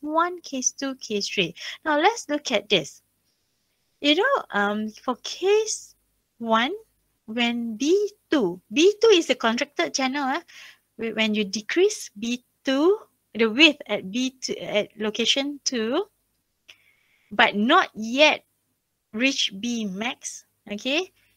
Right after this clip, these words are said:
your Y two is not yet critical. Okay. When your B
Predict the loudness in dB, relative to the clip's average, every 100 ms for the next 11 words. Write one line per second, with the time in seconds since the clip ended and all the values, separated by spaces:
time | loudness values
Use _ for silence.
0 | -6 -2 0 0 2 4 4 2 -4 -8
1 | _ -2 -2 -2 -2 -2 -2 -2 -2 -4
2 | -2 -6 -4 -2 0 -2 -8 _ _ _
3 | _ _ _ _ _ _ -18 -16 -16 _
4 | _ _ _ _ _ _ _ _ _ _
5 | -2 0 0 0 -2 0 0